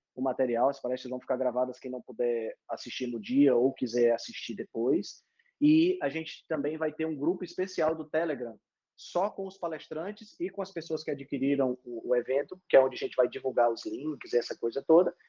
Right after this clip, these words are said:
e onde você vai, de repente, poder tirar alguma dúvida daqui até lá, ah, na ocasião do evento, tá bom?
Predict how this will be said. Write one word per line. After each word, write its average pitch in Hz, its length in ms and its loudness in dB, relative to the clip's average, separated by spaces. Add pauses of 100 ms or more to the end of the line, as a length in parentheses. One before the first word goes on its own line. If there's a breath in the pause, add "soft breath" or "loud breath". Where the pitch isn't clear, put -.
e 170 80 6
onde 175 140 0
você 170 80 -6
vai, 160 160 4
de 151 80 -8
repente, 147 340 -6
poder 143 180 -4
tirar 135 200 -2
alguma 135 260 -2
dúvida 127 400 -8 (240)
daqui 135 380 -2
até 143 220 -2
lá, 123 260 -6 (320)
ah, 120 340 -2
na 123 120 -6
ocasião 120 360 -8
do 120 80 -8
evento, 120 280 -8 (360)
tá 113 80 -8
bom? 175 380 0